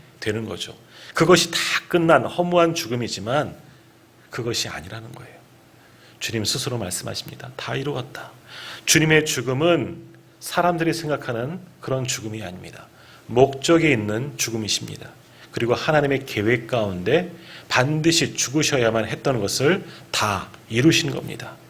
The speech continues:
의도된 죽음이지요. 피할 수 있으셨습니다. 이 한 주도 말씀을 통해서 보았지만 "이 잔을 지나가실 수 있게만 한다면." 또 뭐라 말씀하셨습니까?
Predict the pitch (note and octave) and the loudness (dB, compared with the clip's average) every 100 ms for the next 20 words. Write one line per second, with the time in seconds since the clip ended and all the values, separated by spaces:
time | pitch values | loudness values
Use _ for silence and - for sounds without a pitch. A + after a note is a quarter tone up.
0 | - - - - D3+ E3 E3 E3 C3+ A2 | -20 -20 -8 6 8 10 10 8 4 0
1 | A2+ A2+ F#2+ - G2+ G#2+ - - - - | -6 -6 -8 -10 -10 -14 -20 -20 -20 -20
2 | - - - - - G#3 G#3 G#3 G3 A#2 | -20 -20 -8 0 6 8 8 4 2 2
3 | - D#3 D3 - C3+ B2+ - - - - | 0 0 -2 -4 -6 -10 -14 -18 -20 -20
4 | - - - - - - - - - - | -20 -20 -20 -20 -20 -20 -20 -20 -20 -2
5 | C#3+ C#3+ B2+ C3 G#2+ G#2 B2 A#2+ A2+ - | 2 2 2 4 4 4 -2 -4 -6 -8
6 | G#2 - A#2+ C#3 C#3 - - - C3 C#3+ | -10 -10 -10 -10 -10 -16 -16 -4 4 6
7 | C3+ B2+ C#3+ C#3 C#3 A#2+ C3 B2+ C3+ A2+ | 6 4 2 4 4 2 -2 -2 -4 -4
8 | G#2+ C#3+ B2+ A2+ G2+ - F2 F#2 - - | -6 -2 -2 -2 -4 -8 -10 -16 -18 -20
9 | - - E3 B2+ B2 G#2 A#2+ G#2+ - - | -18 -2 6 6 6 2 0 -4 -6 -8
10 | G2 - C#3 | -10 -8 -8